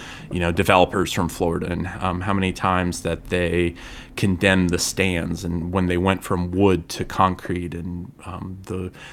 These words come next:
the way that the neighborhoods around it rallied to save it a few times. And, um, you know, we know that we're just stewards of Memorial Stadium. It doesn't belong to us. We have, uh, the club has no intentions of trying to buy it from the city.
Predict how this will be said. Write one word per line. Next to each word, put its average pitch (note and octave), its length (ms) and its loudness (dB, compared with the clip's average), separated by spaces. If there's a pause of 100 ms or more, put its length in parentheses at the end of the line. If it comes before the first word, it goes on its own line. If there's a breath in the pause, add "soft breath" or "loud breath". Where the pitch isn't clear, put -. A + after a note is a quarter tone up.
(160 loud breath)
the F2+ 80 -2
way G2 380 6
that F2+ 340 0
the F2+ 280 0
neighborhoods G#2 520 4
around F2+ 500 0
it F#2 220 -4 (140)
rallied F2+ 540 0
to - 100 -6
save F#2+ 320 0
it F2 80 -2
a F2 80 -2
few - 260 -6
times. F#2+ 800 -8
And, F#2+ 360 -10
um, G2+ 280 -12 (400 loud breath)
you G#2+ 80 2
know, G#2+ 100 6
we A2+ 240 8
know A2 220 10
that G#2+ 120 8
we're G2 120 2
just - 240 0
stewards G#2+ 520 2
of A2 80 6
Memorial A2 480 6
Stadium. G#2 520 2
It F2 60 -2
doesn't F#2+ 260 4
belong F2+ 440 4
to A2+ 180 0
us. A2+ 220 2
We F2+ 100 -2
have, F#2 320 -4
uh, F#2+ 120 -6
the D#2+ 120 -6
club G2+ 340 4
has G2+ 180 0
no G2 160 4
intentions G2 600 0
of F2 80 -6
trying F2+ 260 -4
to F2 80 -2
buy D#2+ 300 -4
it F#2+ 180 2
from F#2 160 -2
the F2+ 80 0
city. F#2+ 440 0